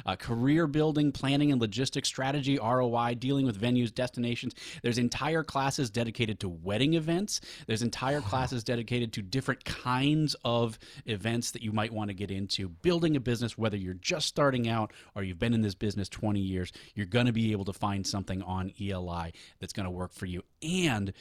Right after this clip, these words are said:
Speaker 1: a lot of the E L I courses qualify for C M P credit. So you need to get those credit hours in. There's an easy way to do it right there. So be sure and check out event leadership institute dot com. But don't just go to that website. Don't just go to that website. Check out E L I four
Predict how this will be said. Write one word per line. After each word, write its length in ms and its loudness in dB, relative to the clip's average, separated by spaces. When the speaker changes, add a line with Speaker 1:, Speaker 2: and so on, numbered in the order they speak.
Speaker 1:
a 80 0
lot 500 0
of 140 2
the 260 -2
E 40 0
L 120 0
I 140 -2
courses 440 -6
qualify 560 -4
for 140 -10
C 220 -6
M 100 -6
P 140 -12
credit. 380 -8
So 920 -2
you 100 -2
need 200 0
to 80 -6
get 180 -2
those 160 0
credit 340 0
hours 360 2
in. 420 0
There's 240 2
an 100 0
easy 300 -2
way 160 2
to 100 -2
do 200 0
it 40 0
right 380 -2
there. 180 -2
So 140 -2
be 80 0
sure 180 2
and 100 2
check 200 0
out 160 4
event 280 2
leadership 440 2
institute 440 0
dot 240 2
com. 320 0
But 380 2
don't 240 2
just 240 -4
go 160 -2
to 100 -2
that 200 -6
website. 480 -10
Don't 220 2
just 160 -2
go 100 2
to 80 0
that 80 4
website. 360 0
Check 180 2
out 180 4
E 160 0
L 180 4
I 220 4
four 540 2